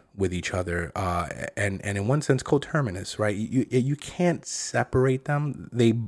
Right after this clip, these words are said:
they together make up the deposit of faith.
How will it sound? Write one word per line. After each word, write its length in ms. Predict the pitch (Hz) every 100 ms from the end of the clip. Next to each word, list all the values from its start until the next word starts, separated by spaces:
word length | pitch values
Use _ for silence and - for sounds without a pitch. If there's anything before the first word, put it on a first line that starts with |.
| -
they 200 | 117 110
together 600 | 104 110 101 110 123 127
make 260 | 107 101 -
up 160 | 113
the 100 | -
deposit 600 | 104 95 - 98 92 95
of 140 | 87 -
faith. 440 | - 92 95 -